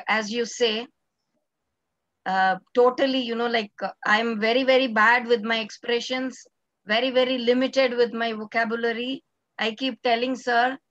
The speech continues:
and especially when I see, uh, you know, Shobana, Aishwarya, uh, you know, all of them are expressing so well.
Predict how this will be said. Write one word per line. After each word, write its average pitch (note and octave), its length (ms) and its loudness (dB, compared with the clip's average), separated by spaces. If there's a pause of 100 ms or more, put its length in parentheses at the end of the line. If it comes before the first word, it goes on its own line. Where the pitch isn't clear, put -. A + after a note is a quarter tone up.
(180)
and G#3+ 240 -4
especially C4+ 640 -4
when B3 220 -2
I A#3+ 140 0
see, B3 420 -8
uh, G#3+ 320 0
you G#3 160 -6
know, A#3 220 -6 (240)
Shobana, A#3+ 760 0
Aishwarya, A#3+ 840 0 (460)
uh, G3 500 0
you A3+ 100 -8
know, A#3+ 140 -2
all B3 180 2
of C4 160 -6
them C4+ 200 -2
are B3 140 -2
expressing C4 640 -6
so A#3+ 400 -4
well. A#3 300 -4